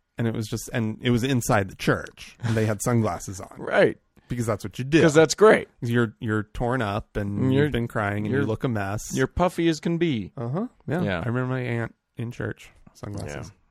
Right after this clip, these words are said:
Speaker 1: So.
Speaker 2: You know, and I, and I understand. Like, when you do a funeral,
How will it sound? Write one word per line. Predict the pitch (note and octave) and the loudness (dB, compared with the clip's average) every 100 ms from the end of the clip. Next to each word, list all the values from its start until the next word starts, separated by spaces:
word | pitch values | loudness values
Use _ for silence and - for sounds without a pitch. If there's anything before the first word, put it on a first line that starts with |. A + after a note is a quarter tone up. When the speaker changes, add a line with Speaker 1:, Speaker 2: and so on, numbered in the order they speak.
| _ _ _ _ _ _ _ - | _ _ _ _ _ _ _ -16
Speaker 1:
So. | - | -4
Speaker 2:
You | A3 | 0
know, | C4 | 0
and | A3+ B3 | 2 2
I, | C#4 - | 2 0
and | D4+ | 0
I | G#4 | 0
understand. | D4+ D#3 - A#2+ A#2 B2+ | 0 -2 0 -2 0 4
Like, | D#3 D3 | 4 4
when | - G3 | -2 0
you | G#3+ | 0
do | E3 G3+ | 0 2
a | E3+ | 2
funeral, | D3+ D#3+ D#3 C3 | 2 2 4 2